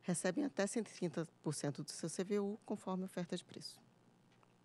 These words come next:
Agora, falando sobre os serviços ancilares tratados na consulta pública, e começando pelo despacho complementar,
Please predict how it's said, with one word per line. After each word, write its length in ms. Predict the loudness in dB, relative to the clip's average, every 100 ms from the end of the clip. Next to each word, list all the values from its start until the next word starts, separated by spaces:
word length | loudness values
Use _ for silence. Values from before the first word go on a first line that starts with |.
| -20 -16 -16 -18 -20 -20 -20 -20 -14 -14 -14 -18 -20 -20 -20 -20 -20 -20 -8
Agora, 280 | 2 4 6
falando 340 | 6 8 8
sobre 240 | 8 6 6
os 60 |
serviços 400 | 6 8 8 6
ancilares 500 | 4 4 6 6 4
tratados 520 | 2 2 4 4 4 4
na 100 | 2
consulta 360 | 2 0 -2
pública, 560 | 2 4 4 2 -2 -8 -2
e 60 | 0
começando 520 | 2 2 2 2 2
pelo 200 | 2 0
despacho 400 | 0 -4 -6 -4
complementar, 720 | -8 -6 -6 -4 -2 0 0